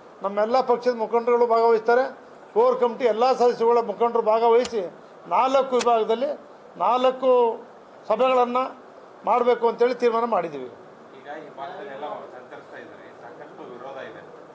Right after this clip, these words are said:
Speaker 2: ಬಿ ಜೆ ಪಿ ಜೊತೆ ಗುರುತಿಸಿಕೊಂಡಿರೋದಕ್ಕೆ ಕಾ-, ಕಾರ್ಯಕರ್ತರು, ಮುಖಂಡರಲ್ಲಿ ಅಸಮಾಧಾನ ಇದೆ. ಅದನ್ನೆಲ್ಲ ಹೆಂಗೆ handle ಮಾಡ್ತಾ ಇದ್ದೀರಾ?
Speaker 1: ನಮ್ಮಲ್ಲಿ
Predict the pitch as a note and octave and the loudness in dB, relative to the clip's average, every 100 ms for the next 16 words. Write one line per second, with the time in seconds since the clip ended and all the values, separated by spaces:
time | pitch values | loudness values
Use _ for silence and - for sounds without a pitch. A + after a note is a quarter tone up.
0 | - - - - B2 D3 D3 C3 - B2 | -20 -20 -20 -20 -20 -20 -20 -20 -20 -20
1 | A#2 A#2 A#2+ - B2 B2 A#2+ A#2+ - - | -20 -20 -20 -20 -20 -20 -20 -20 -20 -18
2 | A#2+ A#2+ - - B2+ - - - - A#2 | -16 -16 -16 -16 -16 -16 -20 -20 -20 -20
3 | - - C3 B2 B2 B2 A#2+ - A#2+ A#2 | -20 -20 -20 -20 -20 -18 -18 -16 -18 -20
4 | A#2 - - - - - - - - D3 | -20 -20 -20 -20 -20 -20 -20 -20 -20 -18
5 | D#3 - C#3+ - C3+ - - A#2 - - | -14 -14 -16 -16 -18 -18 -20 -20 -20 -20
6 | - - - D3 E3+ F#3+ A3 A3 A3 A3 | -20 -20 -12 -6 -4 -2 -2 2 4 4
7 | A3+ A#3 | 4 0